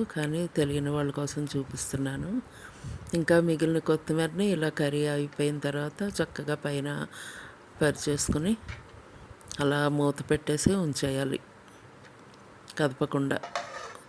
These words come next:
అప్పుడు మనం కొంతసేపు అయిన తర్వాత తింటే చేపల కూర బాగుంటుందన్నమాట.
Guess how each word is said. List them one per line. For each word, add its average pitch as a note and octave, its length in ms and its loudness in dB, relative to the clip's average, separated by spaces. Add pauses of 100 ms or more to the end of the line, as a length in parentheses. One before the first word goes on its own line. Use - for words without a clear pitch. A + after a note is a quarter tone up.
(240)
అప్పుడు D#3 380 0 (100)
మనం D3+ 240 2
కొంతసేపు C#3+ 880 -2
అయిన D3+ 200 4
తర్వాత C#3+ 420 0
తింటే C#3+ 320 0 (300)
చేపల C#3 340 -2
కూర D3 240 0 (760)
బాగుంటుందన్నమాట. C#3 880 2